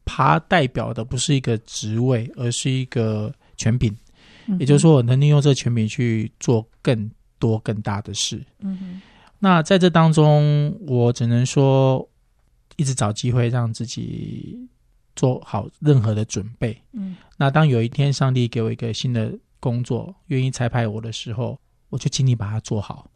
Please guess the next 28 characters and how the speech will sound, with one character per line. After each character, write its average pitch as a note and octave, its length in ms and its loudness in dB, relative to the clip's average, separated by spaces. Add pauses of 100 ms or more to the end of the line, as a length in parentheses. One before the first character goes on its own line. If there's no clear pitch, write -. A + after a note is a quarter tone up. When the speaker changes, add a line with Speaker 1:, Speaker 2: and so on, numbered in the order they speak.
(500)
Speaker 1:
那 E3+ 120 2
常 C#3+ 120 4
常 C#3 80 6
在 D#3 60 8
过 D3 200 8
程 B2 60 4
当 B2 120 6
中 B2+ 180 4
总 A2 300 -4
不 - 80 -14
是 - 100 -2
那 C3 120 4
么 A#2 60 -2
的 G#2+ 100 -2
顺 G#2+ 300 -4
利。 G#2+ 180 -8 (220)
Speaker 2:
嗯 G3 120 -12 (120)
嗯。 G3+ 200 -16 (300)
Speaker 1:
不 C3+ 80 -18
过 C#3 320 0
当 C#3+ 220 0
这 C#3+ 140 2
些 B2+ 560 2 (460)
看 D3 160 4
到 C#3+ 160 8
自 C#3+ 120 -2
己 A2+ 280 -2
的 A#2 500 -6